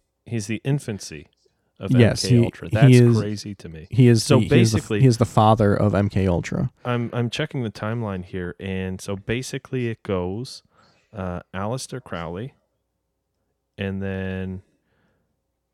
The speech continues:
Speaker 1: Ted Ka-, Ted
Speaker 2: <laughs>
Speaker 1: Kaczynski. Ted Kaczynski. Yeah, that's how it goes.
Speaker 2: Yeah,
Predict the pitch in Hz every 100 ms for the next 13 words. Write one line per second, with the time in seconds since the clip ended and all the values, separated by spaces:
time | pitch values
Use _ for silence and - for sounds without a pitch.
0 | _ _ _ _ _ _ _ _ _ -
1 | 107 - 95 92 _ _ _ _ _ _
2 | - 117 120 151 156 - 113 107 165 -
3 | - 78 - 113 - 113 147 - 104 104
4 | 107 110 123 120 113 147 117 - _ _
5 | _ _ 120 156